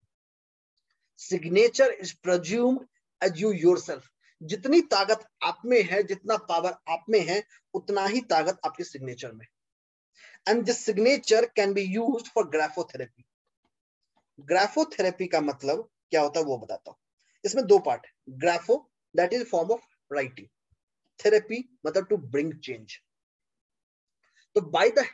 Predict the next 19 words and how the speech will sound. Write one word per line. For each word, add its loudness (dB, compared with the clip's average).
help 2
of -10
signature -4
correction, -12
by 2
the -2
help 0
of 0
modifying 0
our -4
signature, -2
we -4
can -8
treat -6
or -4
we -2
can 0
modify 0
different 0